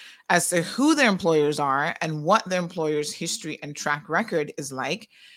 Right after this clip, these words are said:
with regards to how they treat staff and employees, employees would be better prepared and vigilant with certain, um, things start to, when certain things start to happen.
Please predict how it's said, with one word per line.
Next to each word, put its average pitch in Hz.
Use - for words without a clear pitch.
with 208
regards 175
to 175
how 170
they 160
treat 156
staff 160
and 220
employees, 151
employees 196
would 180
be 170
better 156
prepared 156
and 160
vigilant 156
with 156
certain, 165
um, 143
things 165
start -
to, -
when 160
certain -
things 156
start 127
to 160
happen. 202